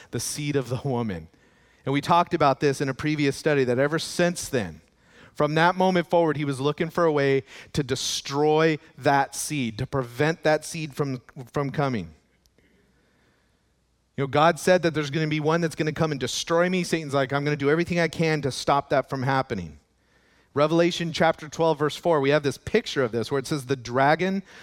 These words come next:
stood in front of the woman who was about to give birth. And this is talking about birth to the Messiah.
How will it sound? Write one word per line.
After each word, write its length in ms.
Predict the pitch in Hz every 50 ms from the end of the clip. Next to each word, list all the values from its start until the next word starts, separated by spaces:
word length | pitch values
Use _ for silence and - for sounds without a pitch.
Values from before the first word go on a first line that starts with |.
| - - -
stood 460 | - - - - - 175 175 180 170
in 120 | 165 151
front 240 | - - 160 165 180
of 120 | 185 165
the 80 | 170 170
woman 320 | 156 160 156 151 151 151
who 100 | 151 147
was 160 | 143 139 131 131
about 240 | 131 139 139 143 -
to 60 | 170
give 300 | 135 151 160 143 147 127
birth. 520 | 139 127 110 98 101 - - - - _ _ _ _ _ _ _ _ _ _ _ _
And 100 | 123 127
this 140 | 143 139 -
is 120 | 151 139
talking 340 | - 151 147 147 139 - 147
about 260 | 143 143 139 135 120
birth 260 | 117 143 139 127 - -
to 120 | - -
the 80 | 143 143
Messiah. 580 | 135 131 123 - - 139 131 127 113 104 104